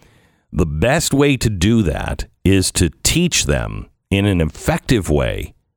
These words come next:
exactly who we are, where we came from, why we made the decisions we made. A freer, more perfect union, accurate history of the United States, free markets,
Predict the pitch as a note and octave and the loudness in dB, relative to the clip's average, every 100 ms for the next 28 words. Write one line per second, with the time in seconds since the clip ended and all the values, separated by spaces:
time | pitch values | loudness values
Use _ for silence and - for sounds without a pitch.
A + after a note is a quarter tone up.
0 | _ G2 G#2 F2 D#2+ B2 C3 - G2+ F#2+ | _ -4 -2 -2 0 0 0 0 2 2
1 | F2 - D#3+ F#3 F#3 D3 D3 - G2+ D#2 | -2 -4 0 2 2 4 2 2 0 0
2 | C3+ E3 D3 - C3 C3+ - A#1+ G1+ A#1+ | 2 2 0 0 0 0 -4 -4 -6 -4
3 | D2+ A2 E3+ F#3+ C3+ G#2 F2+ F2 D2+ D2 | 2 4 4 2 2 2 2 2 0 -2
4 | - F#2 D#2 D2 C2+ D2+ C#2+ C2+ A1+ G1+ | 0 -2 -2 -4 -2 0 0 -2 -4 -8
5 | - - _ _ _ _ _ _ - - | -14 -20 _ _ _ _ _ _ -4 -2
6 | - C#3 C3+ B2 C#3+ C3+ D2+ E2+ D#2+ - | 0 2 4 4 2 0 0 0 2 0
7 | D#3 D3+ D#3+ - A2+ A#2 B2 A#2+ F2+ G#1+ | 2 0 -2 -2 -2 2 2 2 0 -2
8 | G1+ - _ _ _ _ _ _ _ F#2+ | -8 -12 _ _ _ _ _ _ _ -4
9 | B2+ D#3 - B2 A2+ G2+ C3+ - D#2 C#2+ | -4 -4 0 2 2 2 2 0 0 0
10 | D2 E2 F2 E2+ E2 - E2 C#2 G1+ - | 0 2 2 2 0 -2 -4 -4 -6 -10
11 | - _ _ - - C3 D3 B2 B2 - | -12 _ _ -8 -2 2 2 4 2 0
12 | - - | -6 -6